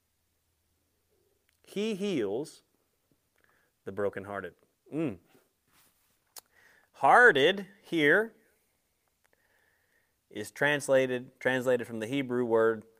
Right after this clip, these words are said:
leave. This is an interesting word. The inner man, the mind, the will, the heart, the understanding,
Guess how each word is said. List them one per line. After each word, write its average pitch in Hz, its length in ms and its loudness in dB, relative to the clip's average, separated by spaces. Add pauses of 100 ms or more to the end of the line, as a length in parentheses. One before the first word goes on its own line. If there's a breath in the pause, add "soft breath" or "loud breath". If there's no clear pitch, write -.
(120)
leave. 135 640 -4 (1500 soft breath)
This 165 180 -6
is 160 120 -6
an 175 100 2
interesting 165 600 4
word. 135 280 6 (1400 soft breath)
The 120 120 -4
inner 156 340 0
man, 135 540 -4 (320)
the 110 120 -4
mind, 117 540 -2
the 104 80 0
will, 117 420 6
the 98 120 -2
heart, 110 400 2
the 107 140 -6
understanding, 123 840 -6